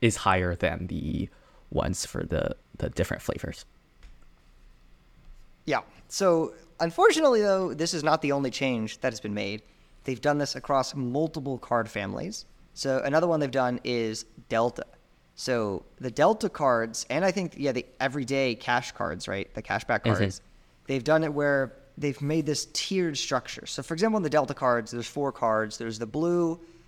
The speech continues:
Speaker 2: the gold, the platinum, and the reserve. You can get a sign-up bonus for a card if you've had cards that are lower in the ranking than the card you're trying to get, but not if you've had any cards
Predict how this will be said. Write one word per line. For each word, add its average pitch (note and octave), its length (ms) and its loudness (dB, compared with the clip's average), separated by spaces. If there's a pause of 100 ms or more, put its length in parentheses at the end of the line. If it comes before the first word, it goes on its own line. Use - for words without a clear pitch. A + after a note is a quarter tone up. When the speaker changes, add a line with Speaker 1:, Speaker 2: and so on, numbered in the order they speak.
(380)
Speaker 2:
the C3+ 80 -4
gold, C3+ 540 0
the A#2+ 80 -6
platinum, A#2+ 420 4
and A2+ 80 -2
the G#2 60 -6
reserve. G2+ 360 -8 (540)
You D#3+ 140 -2
can E3+ 320 -2
get G#3+ 380 4
a E3+ 120 2
sign-up D3+ 500 0
bonus B2 560 -2 (220)
for D3+ 240 -2
a C#3 80 0
card C3+ 540 2
if C3+ 180 -4
you've C#3 140 -2
had C#3+ 280 2
cards C#3+ 380 0
that C#3 160 2
are A#2+ 220 0
lower D3+ 580 6
in C3 240 0
the A2 300 0 (140)
ranking B2 640 0 (420)
than C#3+ 140 2
the C3+ 80 2
card B2 300 2
you're A2+ 80 -6
trying G#2+ 220 -2
to A2 40 -4
get, A2 280 -4 (260)
but D3+ 160 -2
not E3 220 4
if F3+ 100 -4
you've E3+ 140 -2
had D#3 260 2
any D3+ 260 0
cards A#2+ 460 -2